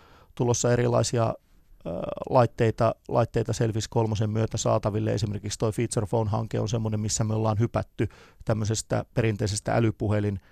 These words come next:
käyttöliittymästä ja touchscreenistä. Me ollaan hypätty tämmöiseen, tämmöiseen hyvin perinteiseen keypad, ää,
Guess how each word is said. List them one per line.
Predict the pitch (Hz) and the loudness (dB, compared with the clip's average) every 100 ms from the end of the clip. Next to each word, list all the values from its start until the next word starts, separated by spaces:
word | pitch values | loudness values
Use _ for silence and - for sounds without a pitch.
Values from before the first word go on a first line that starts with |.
| _ _ _ | _ _ _
käyttöliittymästä | - 107 - 98 101 - 101 101 - 107 | 0 0 0 -2 -2 -2 -4 -2 -2 0
ja | 104 | 0
touchscreenistä. | - 110 - 113 104 98 101 - | 0 -2 -2 -2 -2 -2 -4 -4
Me | 104 | -4
ollaan | 104 107 | -2 -2
hypätty | 107 107 98 117 - | -2 -4 -6 -6 -2
tämmöiseen, | 113 104 101 110 101 - - - _ | 0 0 0 0 -2 -6 -20 -20 _
tämmöiseen | 110 104 101 107 104 - | -2 -2 0 0 -2 2
hyvin | 120 131 120 | 6 6 4
perinteiseen | 113 107 101 - 107 104 113 101 98 - - - | 0 0 -2 -2 0 0 0 -2 -4 -14 -20 -6
keypad, | - 117 110 - - _ - | 0 2 2 -4 -10 _ -8
ää, | 85 | -6